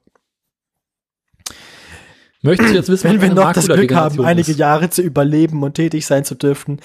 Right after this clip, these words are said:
Speaker 2: <laughs> dann sollten wir dies noch ausnutzen und uns nützlich machen.
Speaker 1: Nein, bitte nicht.
Speaker 2: <laughs>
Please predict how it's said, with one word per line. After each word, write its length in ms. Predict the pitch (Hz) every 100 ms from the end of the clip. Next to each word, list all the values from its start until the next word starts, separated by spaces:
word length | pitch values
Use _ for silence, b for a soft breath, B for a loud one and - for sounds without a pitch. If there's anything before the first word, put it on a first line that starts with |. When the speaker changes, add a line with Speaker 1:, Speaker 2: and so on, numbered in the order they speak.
| -
Speaker 2:
<laughs> 180 | - -
dann 100 | 165
sollten 400 | 131 165 160 143
wir 80 |
dies 220 | 139 151 156
noch 120 | 131
ausnutzen 580 | 147 151 - 156 - 156
und 20 |
uns 160 | 147
nützlich 280 | 165 160 120
machen. 360 | 120 113 117 - _ _ _ _ _ _ _ _ _ _ -
Speaker 1:
Nein, 400 | 160 127 117 - -
bitte 180 | 127 120
nicht. 360 | 107 104 - _ _ _ _ _ _
Speaker 2:
<laughs> 380 | - 147 151 151